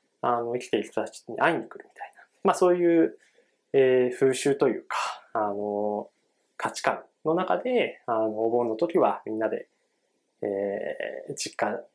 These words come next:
だったりとか、祖父母の、えー、家に行きましょうみたいなことがあったと思うんですけど、そういう、なんかこう、常識というか、あのー、うーん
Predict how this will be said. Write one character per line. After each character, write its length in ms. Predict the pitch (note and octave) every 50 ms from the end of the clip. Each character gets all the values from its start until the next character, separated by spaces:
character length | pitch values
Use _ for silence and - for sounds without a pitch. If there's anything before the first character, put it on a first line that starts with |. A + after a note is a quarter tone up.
| _ _ _
だ 100 | - A#2
っ 80 | - -
た 100 | - -
り 60 | -
と 80 | -
か、 140 | _ - - - - - - - - -
祖 140 | - B2
父 120 | - - A2
母 120 | G#2+ G2
の、 160 | F#2+ G2 - - _ _ _ _ _ _ -
え 240 | A#2 G#2+ G2 G2+
ー、 40 | G#2
家 100 | A2 A2
に 80 | G2+ G2
行 60 | G2+
き 120 | - -
ま 100 | B2 A#2
し 80 | A#2 -
ょ 60 | C#3
う 20 | A2
み 40 | - -
た 80 | - -
い 80 | - -
な 80 | - - _ _ _ _ _ _ _ _ _ _ _ _ _ _ _ _ _ _ _ _ _ -
こ 100 | - A#2
と 100 | A2+ G2+
が 120 | - G#2+
あ 40 | A2
っ 60 | -
た 120 | - -
と 100 | - -
思 60 | - _
う 20 |
ん 20 | _
で 40 | -
す 100 | - -
け 80 | -
ど、 300 | - A3+ G#3 E3 - -
そ 260 | - - A#3+ B3+ C4
う 40 | C4+
い 140 | C4 C4 C4+
う、 380 | C4+ C#4 C#4+ C#4 A#3+ D#3 - - - - - -
な 100 | G3+ G3
ん 20 |
か 140 | - - -
こ 80 | -
う、 40 | A#2
常 180 | - C3 C3 C3
識 180 | C3 - -
と 80 | - C#3+
い 140 | C#3 C3 A#2
う 60 | -
か、 320 | - - A#2 A2+ - - -
あ 60 | C3
の 680 | B2 A#2+ A#2+ A#2+ A#2 A#2+ A#2 A#2 A#2 A#2 B2 A#2+ - - _ _ - - - - - _ _ _ _ _ _ _ _ _ _ _ _ _ _ _ _ _ _ _ _ _ _ _ _ _ _ _ _ _ _ _ _ _ - _ _ -
ー、 40 |
う 540 | B2 A2+ A2 A2 A2 G#2+ G#2+ G#2+ G#2+ G#2+ G#2+
ー 20 |
ん 40 | -